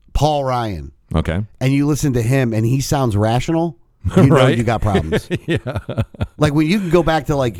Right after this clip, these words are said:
Speaker 1: you
Speaker 2: Oh,
Speaker 1: know,
Speaker 2: yeah.
Speaker 1: George W. Bush or Clinton, and you're like, "Oh, man." What
Speaker 2: Well,
Speaker 1: a
Speaker 2: i-, by today's standards, they were very moderate,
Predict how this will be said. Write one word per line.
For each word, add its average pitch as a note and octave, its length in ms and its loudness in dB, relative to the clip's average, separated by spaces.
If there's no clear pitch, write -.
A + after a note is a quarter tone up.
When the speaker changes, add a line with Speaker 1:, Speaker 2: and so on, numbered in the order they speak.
Speaker 1:
you A#2+ 260 0
Speaker 2:
Oh, - 60 4
Speaker 1:
know, F#2+ 60 2
Speaker 2:
yeah. E2+ 340 -4
Speaker 1:
George C#3 360 0
W. C3 260 0
Bush B2+ 360 0
or G#2 120 -6
Clinton, B2 640 -2
and G#2+ 140 -2
you're A2 100 2
like, G2 320 -4
"Oh, D3+ 220 0
man." F2+ 460 -2
What G#2 80 2
Speaker 2:
Well, C#3 280 4
Speaker 1:
a B2+ 200 -6
Speaker 2:
i-, - 20 -2
by A#2 240 0
today's A#2 400 -2
standards, F#2 560 -4
they G2+ 140 0
were A2+ 180 0
very G2+ 720 -2
moderate, F#2+ 600 -2